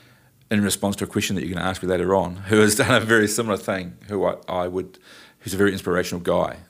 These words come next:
who, who has done a similar thing. That work from home desks thing, um, was a brilliant sideways move by, by Fiasco,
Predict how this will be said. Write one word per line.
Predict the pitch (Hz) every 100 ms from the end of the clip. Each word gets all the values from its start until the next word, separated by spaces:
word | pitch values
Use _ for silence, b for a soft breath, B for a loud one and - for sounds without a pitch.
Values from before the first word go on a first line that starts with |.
| 95
who, | 90 82
who | - 90
has | 80
done | 85
a | 78
similar | - 69 82
thing. | 71 85 - B B B
That | 95 92
work | 101
from | 98 87
home | 90 87
desks | 90 90 - -
thing, | 78 80 82 - -
um, | - 85 82 85 82 -
was | 90
a |
brilliant | 87 101 92 90 87 - _ B B B B B
sideways | - 90 - 90 90
move | 92 90 -
by, | 87 87
by | - 92
Fiasco, | 90 85 82 - -